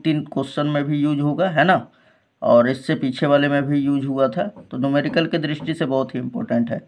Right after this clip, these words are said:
आर टू बराबर आर वन और into वन प्लस अल्फा डेल्टा टी के बराबर होता है,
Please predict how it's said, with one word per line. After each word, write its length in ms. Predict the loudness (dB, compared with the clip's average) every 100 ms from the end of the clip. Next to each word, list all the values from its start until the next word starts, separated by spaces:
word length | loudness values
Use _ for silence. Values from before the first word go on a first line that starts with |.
| _ _ _ 0
आर 220 | 6 6
टू 180 | 4 -2
बराबर 480 | 0 6 6 6 4 4
आर 200 | 2 2
वन 280 | 0 -2 -4 _ _ _ _ -20 -20 -20 _ _ 2
और 320 | 6 8 6 -2
into 320 | -4 -2 -2 -2 -2 2
वन 280 | 4 4 2
प्लस 400 | 0 2 2 2 -12 -16 -18 -2
अल्फा 480 | 2 4 2 4 6 6 0 -4 _ _ _ _ _ _ -10
डेल्टा 540 | -2 0 0 2 2 2 -2 _ _
टी 120 | -2 -2
के 120 | -2
बराबर 360 | -2 -2 -4 -8
होता 260 | -10 -6
है, 180 | -6 -6